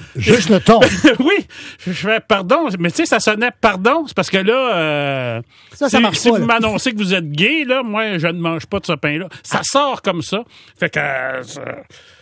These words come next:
Speaker 2: elle se pompe, puis elle fait, euh, « Je suis <laughs> la conjointe.
Speaker 1: La conjointe de
Speaker 2: <laughs> » Puis, puis je, je me suis tellement senti niaiseux que j'ai fait, « Est-ce que j'aime mieux passer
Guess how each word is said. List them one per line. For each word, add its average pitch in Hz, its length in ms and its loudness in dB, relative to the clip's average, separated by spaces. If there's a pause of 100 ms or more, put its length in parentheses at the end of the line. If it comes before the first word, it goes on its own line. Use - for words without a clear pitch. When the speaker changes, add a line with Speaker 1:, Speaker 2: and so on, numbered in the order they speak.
(140)
Speaker 2:
elle 135 100 -4
se - 80 -8
pompe, 311 340 0
puis 151 140 -8
elle 143 120 -8
fait, 180 240 -4
euh, « 127 600 -6
Je 160 240 -2
suis 320 580 -4 (400)
<laughs> - 360 -4
la 277 120 0
conjointe. 233 260 -2
Speaker 1:
La 285 200 2
conjointe 247 840 4
de 170 480 2
Speaker 2:
<laughs> » - 120 -20
Puis, 196 140 -2 (360)
puis 190 180 -2
je, 160 80 -6 (100)
je 127 100 -8
me 160 100 -2
suis - 220 -10 (120)
tellement 269 280 -2
senti 220 380 -4
niaiseux 180 540 -4
que 240 100 -6
j'ai 160 120 -4
fait, « 208 200 -6 (420)
Est-ce - 140 -14
que 294 140 0
j'aime 247 180 -2
mieux 277 160 -2
passer 196 640 -6